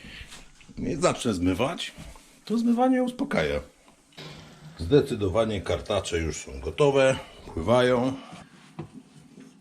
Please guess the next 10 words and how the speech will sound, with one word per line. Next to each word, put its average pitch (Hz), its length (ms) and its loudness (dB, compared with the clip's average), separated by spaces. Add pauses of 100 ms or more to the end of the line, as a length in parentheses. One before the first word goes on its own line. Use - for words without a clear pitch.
(120)
Czeka - 460 -12
mnie - 200 -16
super - 580 -10
wyżera. 82 540 -4 (600)
Czy - 140 -12
ja 95 60 -4
w 117 80 -4
ogóle 101 200 -2
zjem 90 260 2
trzy? 95 500 -4